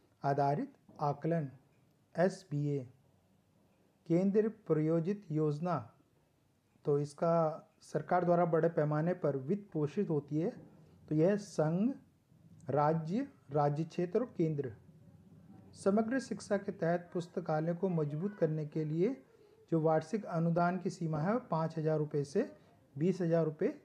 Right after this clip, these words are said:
दिए जा रहे हैं। समग्र शिक्षा योजना के जो मुख्य घटक हैं, वो हैं पाँच। उनमें से हम यहाँ पर, अ, पाँचों ले लेंगे, जैसे प्री स्कूल शिक्षा आदि, तो इसमें पाँच आएंगे हमारे,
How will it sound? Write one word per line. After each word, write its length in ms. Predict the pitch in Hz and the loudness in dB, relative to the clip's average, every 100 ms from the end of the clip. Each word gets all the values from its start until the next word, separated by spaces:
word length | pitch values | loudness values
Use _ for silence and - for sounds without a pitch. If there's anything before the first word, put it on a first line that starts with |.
| 156 | -6
दिए 280 | 143 170 160 | 2 4 4
जा 180 | 151 | 2
रहे 120 | 131 127 | 0 -4
हैं। 220 | 113 - _ _ _ _ _ - _ _ _ _ _ _ _ _ _ _ _ _ _ _ _ _ _ _ | -10 -16 _ _ _ _ _ -20 _ _ _ _ _ _ _ _ _ _ _ _ _ _ _ _ _ _
समग्र 440 | - 190 214 240 240 | -2 2 2 2 -2
शिक्षा 360 | 233 208 226 | -4 -4 0
योजना 460 | 208 180 170 175 180 | 2 2 2 -2 -4
के 160 | 170 | -2
जो 120 | 170 180 | 0 0
मुख्य 320 | 175 170 180 | -2 -2 -2
घटक 300 | 143 139 147 | -2 -4 -4
हैं, 100 | 180 | -2
वो 180 | 180 165 | -2 -2
हैं 220 | 151 151 | -4 -6
पाँच। 380 | 151 156 254 - _ _ _ _ _ | -4 -4 -4 -8 _ _ _ _ _
उनमें 240 | 151 170 170 | -2 0 0
से 160 | 180 | 0
हम 180 | 170 170 | 2 2
यहाँ 240 | 160 156 | 2 0
पर, 240 | 156 175 170 | 0 2 2
अ, 100 | - - - - _ - | -2 -12 -20 -20 _ -8
पाँचों 640 | 151 147 143 170 160 165 214 | -2 0 2 2 2 4 4
ले 100 | 196 | 6
लेंगे, 320 | 165 160 165 | 4 2 0
जैसे 220 | 175 165 | -2 -2
प्री 280 | 180 - 165 | -2 2 2
स्कूल 260 | 156 - 165 | 0 -4 -6
शिक्षा 380 | - 147 - 196 | -6 -10 -4 -2
आदि, 260 | 147 160 269 - - - _ - | 0 -2 -4 -10 -20 -20 _ -6
तो 60 | |
इसमें 340 | 147 147 247 247 | -6 -2 -2 0
पाँच 340 | 180 160 156 | 0 0 0
आएंगे 280 | 143 131 131 | -2 -2 -6
हमारे, 360 | 127 117 123 | -8 -8 -12